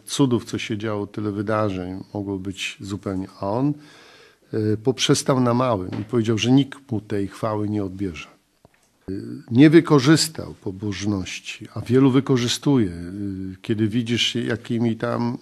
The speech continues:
samolotami latają, jakie domy mają, tam nawet podobnie szklanki ze złota czy inne rzeczy, tak potrafią wyciągnąć pieniądze z ludzi.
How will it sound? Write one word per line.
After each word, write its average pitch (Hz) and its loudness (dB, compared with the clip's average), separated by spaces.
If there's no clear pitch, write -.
samolotami 120 0
latają, 110 -4
jakie 107 -4
domy 117 2
mają, 113 -2
tam 107 -6
nawet 107 -4
podobnie 113 -2
szklanki 117 -6
ze 107 -4
złota 110 -4
czy - -6
inne 104 -2
rzeczy, 98 -4
tak - -8
potrafią 107 -4
wyciągnąć 107 -6
pieniądze 107 -8
z - -10
ludzi. 123 -6